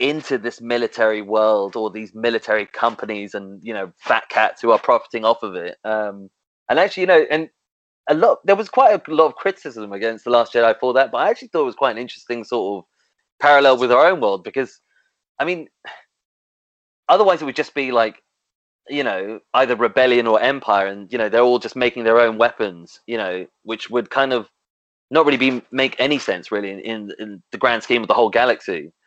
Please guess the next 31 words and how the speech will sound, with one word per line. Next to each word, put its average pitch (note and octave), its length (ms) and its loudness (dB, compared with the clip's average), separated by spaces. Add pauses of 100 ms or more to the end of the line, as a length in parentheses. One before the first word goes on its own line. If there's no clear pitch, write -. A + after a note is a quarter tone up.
So C3+ 140 0
it C3 200 -2
just D3+ 200 -4
makes C#3+ 180 -2
sense D3 200 0
to A#2 100 -10
kind A#2+ 200 0
of F#2+ 140 -8
shed C3 320 0
light A#2+ 260 2
on G2+ 160 -8
that G2 180 -6
and A2 140 -10
actually A2+ 280 -10
show A#2 340 -2
that G#2+ 220 -6 (440)
there B2 140 6
are A#2 260 6
also, A2+ 460 0 (140)
besides, B2+ 480 2
like, G#2+ 280 0
Jedi A2 420 4
and G2+ 140 -12
Sith, G#2+ 320 -6 (100)
there G#2+ 160 -4
are G#2 60 -8
just - 280 -12 (540)
economic A2 720 -4 (240)
interests A2 480 -4
at E2 160 4
heart G2+ 380 4